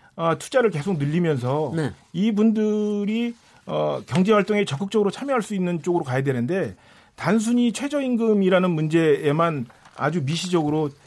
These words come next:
Speaker 1: 작게 접근을 하다 보니까 최저임금이라는 게 그렇지 않습니까? 최저,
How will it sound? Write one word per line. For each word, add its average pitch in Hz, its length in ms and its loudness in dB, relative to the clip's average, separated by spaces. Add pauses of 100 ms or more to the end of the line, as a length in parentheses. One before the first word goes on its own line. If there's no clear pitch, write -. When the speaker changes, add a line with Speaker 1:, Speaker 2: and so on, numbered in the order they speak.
(140)
Speaker 1:
작게 143 380 -2
접근을 - 880 -4
하다 190 160 -2
보니까 131 560 -2 (560)
최저임금이라는 240 720 0
게 185 80 0
그렇지 160 240 -2
않습니까? 156 520 -4
최저, 262 380 -4